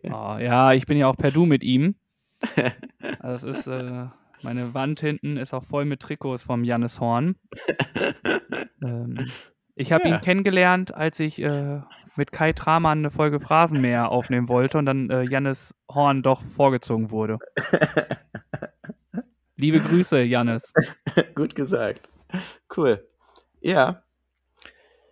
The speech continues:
Speaker 2: Ah, schön.
Speaker 1: Wen hast du denn da noch alles? Also, oh.
Speaker 2: <laughs>
Speaker 1: Ich bin, äh, ein bisschen perplex und ich versuche, ja, nicht zu weinen.
Speaker 2: Ah, brauchst
Speaker 1: Vor
Speaker 2: du nicht.
Speaker 1: Freude.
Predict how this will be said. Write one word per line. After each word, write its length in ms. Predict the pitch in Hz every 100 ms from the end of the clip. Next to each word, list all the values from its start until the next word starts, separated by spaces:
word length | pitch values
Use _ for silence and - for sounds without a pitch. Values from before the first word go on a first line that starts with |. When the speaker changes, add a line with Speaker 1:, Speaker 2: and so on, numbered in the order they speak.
| _ _ _ _ _
Speaker 2:
Ah, 240 | - 202 147
schön. 380 | - 135 117 107 - -
Speaker 1:
Wen 240 | 147 151 147
hast 260 | 220 -
du 80 | 294
denn 200 | 196 156
da 180 | 135 131
noch 200 | 127 123
alles? 460 | 120 117 110 147 -
Also, 300 | 156 165 - - _ -
oh. 60 | 180 160 -
Speaker 2:
<laughs> 100 | - - - 233 - - 151 123 - _ _ _ _ - - -
Speaker 1:
Ich 80 |
bin, 320 | - 160 170 -
äh, 380 | 151 147 147 147 _ _ _
ein 80 | -
bisschen 220 | 147 196
perplex 440 | 185 170 - 185 -
und 200 | 170 165 - - _ _
ich 200 | 147 -
versuche, 840 | 151 147 156 170 156 147 151 151 - -
ja, 160 | 127 110 - _ _ _ _
nicht 240 | 143 -
zu 140 | - 135
weinen. 360 | 123 117 113 - _ _ _ _ _ -
Speaker 2:
Ah, 160 | 104
brauchst 280 | 101 101 104
Speaker 1:
Vor 80 | 123
Speaker 2:
du 60 |
nicht. 100 | 92
Speaker 1:
Freude. 320 | 123 117 117